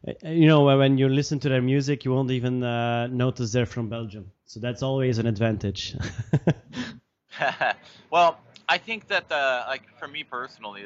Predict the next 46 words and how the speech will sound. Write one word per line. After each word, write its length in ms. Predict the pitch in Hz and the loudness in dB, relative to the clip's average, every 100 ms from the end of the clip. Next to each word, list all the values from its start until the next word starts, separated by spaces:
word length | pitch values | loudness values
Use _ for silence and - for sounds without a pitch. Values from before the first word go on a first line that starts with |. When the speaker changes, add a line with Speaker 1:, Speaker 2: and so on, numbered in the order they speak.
| 101 | -16
Speaker 2:
and 100 | 110 | -14
again, 320 | 113 104 113 | -14 -8 -8
this 140 | 101 - | -8 -18
is 100 | - | -12
Danny 300 | 107 104 101 | -8 -8 -10
speaking, 480 | - 107 - 107 104 | -14 -14 -12 -8 -6
I, 160 | 110 - | -4 -2
I 120 | 147 | -2
appreciate 680 | 196 - 139 156 - 139 | -2 -8 -14 -12 -6 -4
a 40 | 107 | 0
lot 200 | 110 117 | 0 0
of 100 | 110 | -2
bands 340 | 113 120 110 | -4 -4 -8
that 80 | 113 | -6
are 120 | 107 | -2
out 220 | 107 113 | -2 -2
there, 260 | 127 123 135 - _ _ _ _ | -4 -6 -6 -14 _ _ _ _
but, 180 | 117 117 | 0 2
uh, 180 | 110 107 113 | 2 0 0
now 200 | 131 143 | 0 0
that 200 | 139 120 | -2 -4
we, 180 | 123 | -8
uh, 280 | 113 104 98 90 _ _ _ _ - | -4 -4 -4 -10 _ _ _ _ -6
now 100 | 135 | -2
that 80 | 135 | -2
we've 120 | 135 | -6
been 140 | 113 | -10
doing 280 | 107 120 123 | -12 -10 -10
this, 200 | 110 - - _ _ | -12 -16 -20 _ _
this 80 | _ 113 | _ -6
band 240 | 120 120 | -6 -6
thing 140 | 107 101 | -12 -10
for 60 | 104 | -12
a 40 | |
little 240 | 98 107 98 | -8 -8 -2
while, 460 | 104 110 101 95 _ - | 2 2 0 -4 _ -2
um, 360 | 107 98 92 - _ _ _ _ - | -2 -2 -6 -14 _ _ _ _ -14
I 40 | |
think 200 | - 151 | -6 -4
it, 100 | 165 - - - | -6 -8 -20 -12
I 40 | 123 | -8
think 220 | 160 156 | -8 -8
it 100 | 123 | -10
changes 380 | 156 147 139 120 | -6 -6 -6 -6
your 120 | 123 | 0
outlook 480 | 104 117 107 98 | 2 0 -2 -6